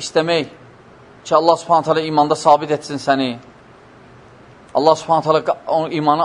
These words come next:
artırmağa kömək olsun. Necə ki, Peyğəmbər sallallahu aleyhi ve sellem, Ənəs radiyallahu anhun rivayətində gəlir ki, Peyğəmbər sallallahu aleyhi ve sellem çox vaxt duasında deyərdi ki, Allah,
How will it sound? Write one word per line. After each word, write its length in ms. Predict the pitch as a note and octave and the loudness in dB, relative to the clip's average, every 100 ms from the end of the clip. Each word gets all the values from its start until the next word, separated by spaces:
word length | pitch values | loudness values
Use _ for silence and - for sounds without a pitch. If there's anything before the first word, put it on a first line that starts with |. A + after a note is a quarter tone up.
| C#3+ | 0
artırmağa 380 | C#3+ C#3+ D3 D3+ | 0 -2 0 0
kömək 300 | D3+ D3+ D#3+ | -2 -2 0
olsun. 480 | C#3+ - C#3 B2 A2+ - - - - - - - - - - - - - - - - | -2 -2 -6 -6 -12 -20 -20 -20 -20 -20 -20 -20 -20 -20 -20 -20 -20 -20 -20 -20 -8
Necə 200 | D#3+ F3+ | -4 -4
ki, 80 | D#3+ | -4
Peyğəmbər 480 | D#3+ F3 E3+ E3 F3 | 0 2 2 4 2
sallallahu 420 | F3 D#3 D3 D3 C3 | 2 0 2 2 2
aleyhi 120 | - | -2
ve 40 | |
sellem, 240 | C#3+ A2 E2 - - - - - - - - - - | -4 -6 -8 -18 -20 -20 -20 -20 -20 -20 -20 -20 -2
Ənəs 300 | E3+ F#3 D#3+ | 0 0 0
radiyallahu 400 | D#3 D3+ D#3 F3 E3 | 0 2 4 4 2
anhun 340 | D3 C#3+ C#3 | -2 -2 -2
rivayətində 480 | C#3 D3 C#3 D3 D#3+ | 4 4 4 -2 0
gəlir 240 | D3 E3 D#3+ | 2 2 -2
ki, 140 | E3+ F3 F#3 - - - - - - | -6 -6 -6 -12 -20 -20 -20 -20 -4
Peyğəmbər 460 | D3+ D3+ D#3 E3 E3+ D#3 | 0 0 2 2 2 2
sallallahu 380 | D3 C#3+ D#3+ D#3 | 0 2 4 2
aleyhi 120 | C3 | 0
ve 100 | D3+ | -6
sellem 300 | D3 C3 A#2+ | -4 -4 -6
çox 320 | - E3+ - C#3+ | -2 -2 0 0
vaxt 260 | C3 - D3+ | 0 -2 0
duasında 720 | C#3+ C3+ C3 C#3+ C#3 C#3+ D#3+ F#3+ F3+ - - - - - - - | 4 4 2 -6 -2 2 4 2 -2 -12 -20 -20 -20 -20 -18 -2
deyərdi 440 | C#3+ F3+ E3 D3 - | 4 4 2 -4 -2
ki, 140 | F3 G3 G3+ - - - - - - - - - - - - | 2 4 2 -4 -20 -20 -20 -20 -20 -20 -20 -20 -20 -20 -4
Allah, 340 | C#3 D3+ C#3+ | 0 2 2